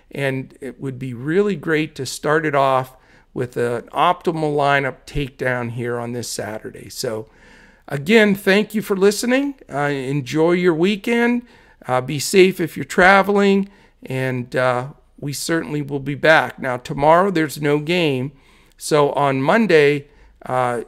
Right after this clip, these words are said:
if the Hawks win this game, Monday is Game seven, so Andrew and I will be back for that on Monday. Um, if Milwaukee closes it out,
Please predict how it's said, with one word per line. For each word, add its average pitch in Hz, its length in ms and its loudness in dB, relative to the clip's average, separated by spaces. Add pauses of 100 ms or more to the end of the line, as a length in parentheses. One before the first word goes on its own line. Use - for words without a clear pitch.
if - 520 -8 (240)
the 123 160 -6
Hawks 208 460 0
win 185 220 2
this 175 180 -4
game, 147 460 -2 (300)
Monday 175 440 0
is 156 160 -2
Game 147 360 -2
seven, 127 460 -2
so - 200 -4
Andrew 147 380 -2
and 147 80 -2
I 135 180 0
will 127 80 -4
be 123 160 -10
back 123 400 -4
for 139 120 -6
that 123 220 -4
on 131 140 -4
Monday. 120 460 -4 (520)
Um, 120 380 -4
if 160 260 -2
Milwaukee 160 600 2
closes 151 600 -2
it 143 80 -2
out, 156 460 2